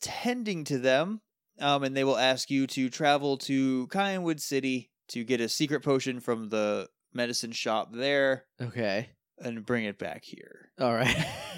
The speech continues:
Speaker 2: <laughs>
Speaker 1: <laughs> Uh, you give that to Amphi. Amphi will be fine, and the gym leader will return to the gym. Uh, so this kind of replaces, we're talking about the gym in a minute, but this kind of replaces the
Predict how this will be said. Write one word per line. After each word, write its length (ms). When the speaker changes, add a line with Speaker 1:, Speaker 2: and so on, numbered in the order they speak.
Speaker 2:
<laughs> 720
Speaker 1:
<laughs> 0
Uh, 240
you 80
give 200
that 220
to 80
Amphi. 500
Amphi 440
will 440
be 140
fine, 680
and 280
the 40
gym 180
leader 180
will 140
return 420
to 260
the 120
gym. 520
Uh, 180
so 180
this 220
kind 380
of 160
replaces, 640
we're 120
talking 160
about 120
the 60
gym 240
in 60
a 40
minute, 360
but 160
this 140
kind 240
of 120
replaces 640
the 680